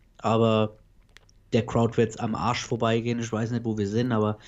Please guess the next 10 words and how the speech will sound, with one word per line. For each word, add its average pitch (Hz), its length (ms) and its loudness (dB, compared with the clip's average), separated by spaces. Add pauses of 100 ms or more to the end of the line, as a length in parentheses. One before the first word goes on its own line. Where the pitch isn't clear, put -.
(260)
ist - 100 -10
eigentlich 127 360 0
wurscht, 123 360 0
weil 113 160 2
selbst 110 300 0
in 117 100 0
den 110 440 0
gescheiten 117 580 0
Städten, 110 560 0
äh, 104 380 0